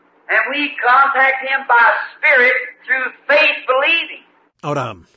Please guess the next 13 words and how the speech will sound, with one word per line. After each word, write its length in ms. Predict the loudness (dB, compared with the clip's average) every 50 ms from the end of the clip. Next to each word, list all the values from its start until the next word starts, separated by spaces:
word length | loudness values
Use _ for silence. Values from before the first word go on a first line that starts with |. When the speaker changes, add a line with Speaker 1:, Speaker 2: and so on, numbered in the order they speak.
| _ _ -10
Speaker 2:
los 180 | -6 -6 -4 -4
sentidos 600 | -4 -4 -4 -6 -10 -14 -14 -16 -18 -20 -20 _ _ _
son 320 | -14 -12 -10 -10 -10 -10
instrumentos 680 | -12 -12 -14 -14 -14 -12 -12 -14 -14 -14 -16 -16 -14
terrenales, 840 | -14 -14 -12 -12 -12 -12 -10 -10 -10 -10 -10 -12 -14 -16 -18 -14 -10
¿lo 120 | -10 -8 -8
creen? 380 | -8 -10 -10 -10 -12 -14 -18 _ _ _ _ _ _ _ _ _ _ _ _ -10
Ahora, 280 | -8 -8 -8 -10 -14 _ _ _ _ _ _ _ _
Dios 140 | -14 -14 -10
puede 240 | -8 -8 -8 -8 -8
controlarlos, 720 | -10 -14 -12 -12 -14 -12 -12 -14 -14 -16 -20 -20 -16 -8
lo 100 | -6 -4
admito, 520 | -4 -2 -2 -4 -4 -6 -8 -14 -20 -20